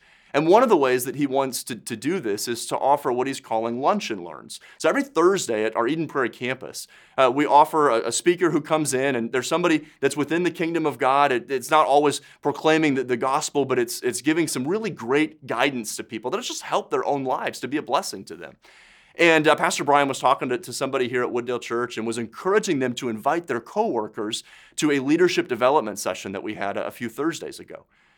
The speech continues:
And the response that this woman gave to Brian was like, "I would never invite my coworkers. They are openly hostile to the things of faith." And Brian said, "Well, why don't you just pray about it?" And so she did. And God's Spirit told her,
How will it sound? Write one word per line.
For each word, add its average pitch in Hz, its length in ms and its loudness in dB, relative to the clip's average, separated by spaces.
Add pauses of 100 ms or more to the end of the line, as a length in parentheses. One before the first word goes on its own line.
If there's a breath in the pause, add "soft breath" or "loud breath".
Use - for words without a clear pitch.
(160 soft breath)
And 180 120 4
the 175 60 6
response 214 460 4
that 175 80 0
this 156 140 -6
woman 165 240 2
gave 143 200 2
to 131 80 -6
Brian 135 240 4
was 117 120 -2
like, 131 180 0
"I 214 140 6
would 156 180 4
never 175 360 4
invite 120 300 2
my 107 140 0
coworkers. 135 560 0
They 190 100 2
are 135 240 0
openly 170 460 4
hostile 185 560 2
to 127 100 -4
the 127 80 -6
things 208 300 -4
of 120 80 -8
faith." - 420 -10 (480 soft breath)
And 156 140 -2
Brian 196 260 4
said, 175 140 -2
"Well, 170 100 0
why 214 80 4
don't 240 80 -4
you 240 60 -8
just 233 120 -10
pray 262 220 -4
about - 240 -10
it?" - 60 -20 (880)
And 156 120 -6
so 196 140 2
she 214 160 -2
did. 233 380 -6 (640)
And 160 80 -8
God's 202 240 0
Spirit 240 360 0
told 208 220 -2
her, 226 220 -6